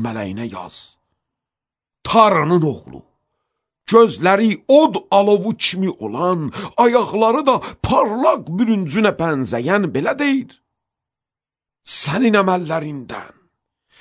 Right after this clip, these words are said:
məhəbbətindən, imanından, xidmətindən və təhəmmülündən xəbərim var və bundan da ki, axır əməllərin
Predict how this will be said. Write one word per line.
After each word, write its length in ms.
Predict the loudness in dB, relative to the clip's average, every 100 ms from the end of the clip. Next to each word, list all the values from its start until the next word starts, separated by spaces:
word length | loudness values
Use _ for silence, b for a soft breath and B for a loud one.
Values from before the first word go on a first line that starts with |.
| b
məhəbbətindən, 1400 | -2 -2 0 -2 -2 -2 -2 -4 -12 -14 -14 -16 -14 -14 -20 _ _ _ b b b 4
imanından, 1080 | 6 8 6 4 0 -2 -4 -4 -6 -6 -14 _ _ _ B B
xidmətindən 1300 | -4 0 0 0 0 0 0 -4 -2 0 -2 -2 0
və 100 | -2 -2
təhəmmülündən 1040 | 0 0 0 -4 -4 -2 -2 0 -2 -2
xəbərim 520 | -6 -2 0 0 -2 -8 -6
var 420 | -4 -2 -4 -8 _ _ b 2
və 100 | 2
bundan 640 | 2 -2 -2 0 -2 0 -2
da 100 | -2
ki, 260 | -4 -8 B B B
axır 400 | 0 2 -2 -4
əməllərin 600 | -4 -6 -8 -8 -8